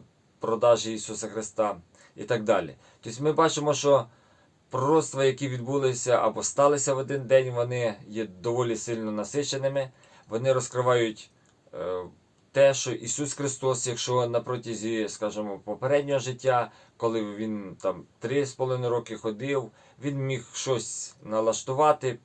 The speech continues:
підстосувати під себе, то ось уже в останній день,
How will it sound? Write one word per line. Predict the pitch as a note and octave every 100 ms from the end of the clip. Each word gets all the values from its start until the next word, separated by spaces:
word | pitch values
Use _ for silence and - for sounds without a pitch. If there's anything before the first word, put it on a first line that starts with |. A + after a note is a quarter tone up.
| -
підстосувати | A2 - _ G#2 A2 - B2 C#3+ C#3 -
під | - -
себе, | B2 A#2 A2 G#2 _ - _ _
то | B2 A#2+ G#2+
ось | G#2+ A2+ A2
уже | G#2 A2 G#2 G#2
в |
останній | G2 - C3+ C#3+ D3
день, | B2 A#2+ A#2+ A2+